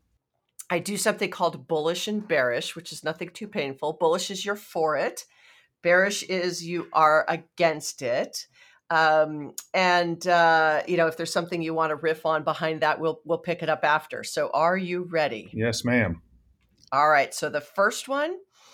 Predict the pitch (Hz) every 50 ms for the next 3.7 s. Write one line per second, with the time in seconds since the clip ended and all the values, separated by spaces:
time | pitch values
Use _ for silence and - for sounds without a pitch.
0 | - - - - - - _ _ 208 220 262 302 - - 294 285 - 202 180 160
1 | 156 123 80 - - - - - - _ _ _ _ _ - - - - _ -
2 | 175 170 170 170 170 160 160 160 156 151 143 120 - - 170 120 - - 175 180
3 | 202 226 254 285 294 294 294 302 311 320 339 359 370